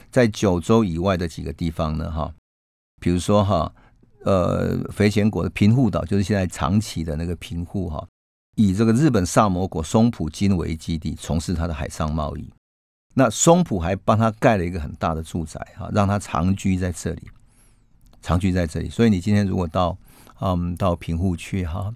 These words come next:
你还可以看到一个很大的纪念松浦的住宅，而那个住宅的前面还有一，一个雕像，就是王子这个人的雕像。所以你就可以想见日本人对他的敬重哈。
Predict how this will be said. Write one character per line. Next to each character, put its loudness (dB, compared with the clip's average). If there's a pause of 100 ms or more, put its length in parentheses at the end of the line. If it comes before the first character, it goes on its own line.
(100)
你 -4
还 2
可 -2
以 0
看 0
到 0 (380)
一 2
个 4
很 0
大 0
的 -2
纪 0
念 0
松 0
浦 -10
的 -8
住 -6
宅， -14 (280)
而 0
那 4
个 -2
住 0
宅 -4
的 -6
前 -4
面 0
还 -6 (520)
有 -6
一， -4
一 -14
个 -6
雕 0
像， -2
就 -14
是 -6
王 -8
子 -12
这 -10
个 -6
人 -10
的 -14
雕 -8
像。 -10 (540)
所 2
以 8
你 6
就 2
可 4
以 4
想 -4
见 0
日 0
本 -4
人 -4
对 0
他 -2
的 -4
敬 -6
重 -8
哈。 -16